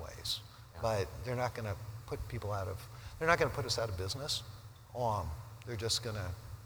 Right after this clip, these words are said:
Speaker 1: they're gonna be a new factor.
Speaker 2: Howard Schultz with Starbucks said that when they started down that path of trying to become everything to everyone, they really lost a lot of their mojo. Does Sanmar plan expanding? You're probably not gonna answer this question here, but,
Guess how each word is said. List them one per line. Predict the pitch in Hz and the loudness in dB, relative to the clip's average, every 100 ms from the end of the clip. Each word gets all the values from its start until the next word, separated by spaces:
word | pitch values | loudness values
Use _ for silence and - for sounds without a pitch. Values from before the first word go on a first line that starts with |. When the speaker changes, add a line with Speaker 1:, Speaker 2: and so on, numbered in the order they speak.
| - | -4
Speaker 1:
they're | 123 | 0
gonna | 135 | 2
be | 123 | 2
a | 113 | 2
new | 117 | 0
factor. | - 92 - - 65 - - - - - - - - - - - - - - | 0 0 -2 -4 -8 -10 -16 -16 -16 -16 -20 -20 -20 -20 -18 -14 -12 -12 2
Speaker 2:
Howard | - 120 113 | 12 12 12
Schultz | 131 123 123 | 12 10 10
with | 113 | 2
Starbucks | - 131 123 107 95 | 8 12 12 12 8
said | - 113 101 | 8 8 6
that | 95 - | 2 0
when | 107 | 2
they | 107 | 4
started | 117 - 123 117 | 6 10 12 12
down | 110 107 | 10 6
that | 107 120 | 6 4
path | 120 113 - | 8 6 6
of | |
trying | - 120 113 | 6 6 6
to | |
become | 101 117 104 | 2 0 2
everything | 104 104 101 | 2 0 2
to | |
everyone, | 101 107 104 | 4 6 4
they | 95 | 2
really | 95 113 131 | 4 6 8
lost | 117 107 110 - | 10 10 10 6
a | |
lot | 101 101 | 6 6
of | 98 | 6
their | 95 92 - - | 2 0 -10 4
mojo. | 123 170 - - - - - - - - - | 8 8 6 -6 -8 -10 -12 -14 -14 -16 -4
Does | - | 4
Sanmar | - 160 175 185 185 127 | 8 8 10 10 10 6
plan | - 170 170 | 2 4 6
expanding? | 160 - - 160 156 156 156 | 4 6 6 6 2 2 2
You're | 127 | 2
probably | 123 120 101 | 6 8 8
not | 95 | 4
gonna | 92 | 0
answer | 98 95 | 0 -2
this | 90 | 0
question | 104 90 104 | 2 0 0
here, | 107 92 | 2 2
but, | 87 87 | 2 0